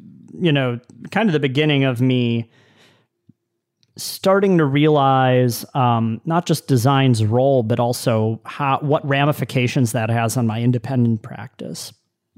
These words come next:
Like, you're talking about value-based pricing. Imagine if that, that ten thousand dollar project took two days, right? What if it was just a logo and a style guide and it took, like, a few weeks? Like, would you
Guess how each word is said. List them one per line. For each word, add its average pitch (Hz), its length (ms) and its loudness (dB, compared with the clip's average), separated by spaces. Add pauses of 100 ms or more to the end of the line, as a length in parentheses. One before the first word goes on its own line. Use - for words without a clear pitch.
(160)
Like, 151 200 0
you're 143 80 -6
talking 160 320 0
about 135 180 2
value-based 127 480 2
pricing. 127 400 -2
Imagine 123 380 -6
if 120 80 -12
that, 117 340 -10 (520)
that 127 180 -2
ten 131 180 2
thousand 123 300 2
dollar 117 220 0
project 113 440 -2
took - 160 -6
two 123 220 2
days, 107 520 -4 (140)
right? 104 320 -4 (520)
What 147 120 0
if 147 80 0
it 185 60 -2
was 156 120 2
just - 200 -6
a 147 40 2
logo 110 840 -6
and 113 80 -6
a 104 60 -8
style 110 520 -4
guide 110 500 -8
and 123 80 -4
it 113 80 0
took, - 160 -4
like, 113 140 -4
a 120 60 -4
few 117 260 -8
weeks? - 600 -12 (600)
Like, 107 440 -8 (560)
would 123 120 -12
you 113 160 -6